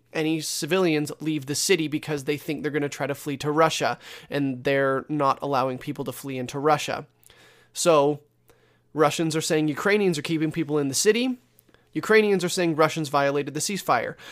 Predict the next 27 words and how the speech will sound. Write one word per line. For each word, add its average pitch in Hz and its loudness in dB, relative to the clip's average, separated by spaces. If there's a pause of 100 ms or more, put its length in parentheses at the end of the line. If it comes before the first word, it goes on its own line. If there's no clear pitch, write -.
(120)
We 220 2
don't 311 -2
have 226 -2
any 190 0
explicit 165 -4
reports 151 -2
that 139 0 (540)
will 143 2
corroborate 156 2
either 180 2
of 151 -2
these 147 -4
claims, 202 0
but 165 2
that's 175 2
what 170 -6
the 160 -4
two 165 -4
sides 156 0
are 151 -2
saying. 151 0
Remember, 226 4
there's 190 0
also 214 -2
a 220 2
propaganda 160 0
war 135 0